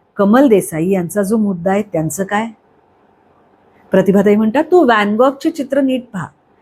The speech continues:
मग मी काय म्हणते ते कळेल तुला." व्हॅन गॉगला चित्रात असे प्रभावी रंग वापरायचे असतात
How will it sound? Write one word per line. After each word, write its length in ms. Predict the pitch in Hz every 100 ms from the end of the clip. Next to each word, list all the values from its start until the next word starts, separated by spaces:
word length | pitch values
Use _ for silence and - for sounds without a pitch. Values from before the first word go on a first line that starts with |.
| _
मग 140 | 208 240
मी 160 | 226 247
काय 160 | 254
म्हणते 300 | 247 233 214
ते 100 | 220
कळेल 380 | 226 196 180 160
तुला." 180 | 160 143 - _ _ - - _
व्हॅन 420 | 190 214 226 240
गॉगला 460 | 240 339 339 196 208 269
चित्रात 420 | 226 226 226 262 269 -
असे 220 | 220 262
प्रभावी 580 | 262 190 175 185 226 269
रंग 220 | 214 202
वापरायचे 560 | 220 196 175 180 165 175
असतात 300 | 160 147